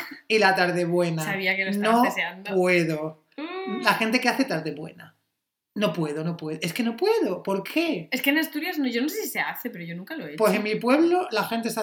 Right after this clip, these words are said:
Speaker 1: se va de tarde buena y están todo el día bebiendo por la tarde, no sé qué, y luego quieren salir otra vez. Y yo pienso, pero bueno,
Speaker 2: <laughs>
Speaker 1: chill.
Speaker 2: ¡Qué ansia!
Speaker 1: Que no tenéis veinte años, quiero decir. Y lo peor de todo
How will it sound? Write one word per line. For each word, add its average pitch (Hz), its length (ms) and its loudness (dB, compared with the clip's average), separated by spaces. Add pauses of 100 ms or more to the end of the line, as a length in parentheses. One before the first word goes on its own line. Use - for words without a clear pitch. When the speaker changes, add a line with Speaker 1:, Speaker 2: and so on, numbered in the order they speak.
(140)
Speaker 1:
se 196 220 -6
va 214 100 0
de 233 120 -2
tarde 190 280 -4
buena 285 480 -2
y 214 80 -2
están 202 240 -2
todo 208 140 -2
el 202 60 -4
día 254 380 -2 (640)
bebiendo 196 560 0
por 196 140 -2
la 185 120 -4
tarde, 220 300 -2
no 196 140 -2
sé 220 140 -4
qué, 254 220 0
y 226 60 -2
luego 202 200 0
quieren 202 220 -4
salir 180 360 -2
otra 147 220 -8
vez. 147 180 -12
Y 139 60 -10
yo 139 120 -10
pienso, 127 300 -16
pero 123 180 -20
bueno, - 500 -20 (300)
Speaker 2:
<laughs> - 260 -2
Speaker 1:
chill. 156 760 -8
Speaker 2:
¡Qué 214 180 -2
ansia! 190 560 0
Speaker 1:
Que 202 140 4
no 185 120 4
tenéis 185 280 0
veinte 190 320 2
años, 185 440 2
quiero 190 160 0
decir. 190 320 -2 (280)
Y 220 100 2
lo 196 160 4
peor 220 200 2
de 330 100 4
todo 269 680 2